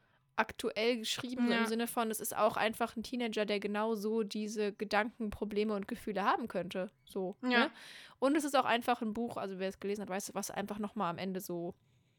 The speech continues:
Speaker 1: überrascht und schockiert.
Speaker 2: Ja.
Speaker 1: Verstehe, warum es in, in Schulen gelesen wird. Ähm,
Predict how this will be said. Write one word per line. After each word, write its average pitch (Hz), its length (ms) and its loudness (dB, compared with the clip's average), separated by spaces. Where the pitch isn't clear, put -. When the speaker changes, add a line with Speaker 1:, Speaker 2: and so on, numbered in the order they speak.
Speaker 1:
überrascht 202 500 -2
und 220 140 -2
schockiert. 240 600 -2
Speaker 2:
Ja. 233 300 0
Speaker 1:
Verstehe, 254 440 2
warum 233 220 0
es 233 180 -2
in, 226 340 -2
in 220 160 -4
Schulen 220 380 -2
gelesen 220 720 -4
wird. 285 420 -4
Ähm, 220 600 -2